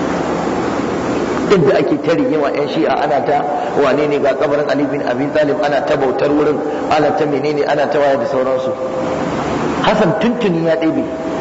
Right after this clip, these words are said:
Ya ɗauke gawar, ya tafi da ita. To amma ana tsammanin ko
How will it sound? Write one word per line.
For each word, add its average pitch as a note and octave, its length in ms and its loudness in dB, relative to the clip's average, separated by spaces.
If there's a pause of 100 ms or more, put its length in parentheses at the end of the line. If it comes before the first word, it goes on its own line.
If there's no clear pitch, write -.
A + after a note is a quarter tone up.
(3250)
Ya D#3 80 4
ɗauke D3 340 2
gawar, C3 280 2 (1080)
ya D3+ 100 4
tafi B2+ 180 2
da A#2+ 60 0
ita. - 240 -4 (2250)
To D3+ 100 4
amma D3+ 520 2
ana F#3+ 260 2
tsammanin E3 640 0 (140)
ko F#3 100 4